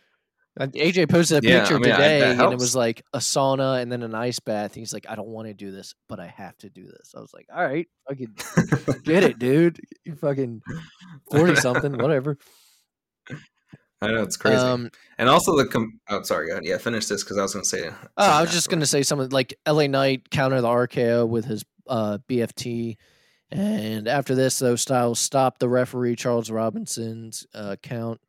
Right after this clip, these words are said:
Speaker 1: I think my voice just cracked. Um,
Speaker 2: <laughs>
Speaker 1: but really, like, th-, during this whole time, I mean, going into it, I, I would say that Randy was gonna win.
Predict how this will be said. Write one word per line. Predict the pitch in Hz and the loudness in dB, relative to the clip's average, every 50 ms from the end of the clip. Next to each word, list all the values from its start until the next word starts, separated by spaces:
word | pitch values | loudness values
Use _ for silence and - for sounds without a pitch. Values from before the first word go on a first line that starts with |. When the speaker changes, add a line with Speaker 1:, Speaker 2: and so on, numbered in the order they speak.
| _ _ _ _ - | _ _ _ _ -20
Speaker 1:
I | 107 | -18
think | - 185 180 - | -16 -16 -16 -16
my | - - - | -18 -20 -14
voice | - 175 196 - - | -14 -14 -14 -14 -16
just | - - - - | -20 -20 -20 -20
cracked. | _ - - _ _ _ _ _ _ _ _ _ _ _ - | _ -20 -20 _ _ _ _ _ _ _ _ _ _ _ 0
Um, | 143 135 139 135 131 131 135 131 131 123 117 - _ _ _ _ _ _ _ _ _ - | 2 2 2 2 2 2 0 0 -2 -6 -10 -16 _ _ _ _ _ _ _ _ _ -8
Speaker 2:
<laughs> | 214 - - - - 202 147 - - - - - - - - - - | -8 -4 -2 -4 -2 -2 -4 -4 -4 -6 -8 -8 -10 -14 -12 -2 0
Speaker 1:
but | 170 175 | 2 4
really, | 151 156 247 294 330 339 254 | 4 4 4 4 4 4 4
like, | 185 175 165 156 143 | 4 2 2 2 0
th-, | 160 175 190 180 | -4 -8 -6 -2
during | 151 180 226 262 277 | 0 2 2 2 2
this | 269 226 - | 0 0 0
whole | 220 226 220 | 2 2 2
time, | 185 - 202 220 226 208 165 | 2 0 0 0 2 2 2
I | 143 | 2
mean, | 151 160 156 147 131 - - _ _ _ _ _ _ _ - | 2 2 0 0 -2 -6 -10 _ _ _ _ _ _ _ -2
going | 151 165 180 190 175 143 | 0 2 4 4 4 2
into | 143 156 160 - 139 117 113 | 2 0 0 2 2 2 2
it, | 110 107 | 2 2
I, | 110 110 113 107 | 0 -2 -2 -2
I | 104 107 | -4 -4
would | 110 110 104 101 - | -4 -4 -4 -6 -6
say | - - 113 113 | -8 -6 -6 -4
that | 104 107 101 92 | -6 -6 -8 -8
Randy | 101 110 113 120 120 120 | -10 -10 -10 -8 -8 -6
was | 120 123 120 123 | -6 -6 -6 -6
gonna | 127 127 127 127 | -6 -6 -4 -4
win. | 127 131 139 143 143 | -2 -2 -2 -4 -4